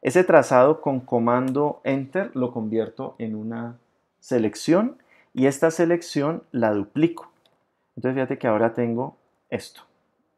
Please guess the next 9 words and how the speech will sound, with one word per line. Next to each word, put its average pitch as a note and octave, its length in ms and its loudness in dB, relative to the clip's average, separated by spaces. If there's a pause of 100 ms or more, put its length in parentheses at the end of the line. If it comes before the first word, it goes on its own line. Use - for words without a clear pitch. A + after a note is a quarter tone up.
¿cierto? D3+ 420 -6 (540)
Bueno, - 160 -8 (1200)
al D#3+ 200 8
tenerla G3 400 6
duplicada G3+ 840 4
le B2+ 160 0
digo A2+ 360 0
comando C3+ 560 2
T, D#3 320 -4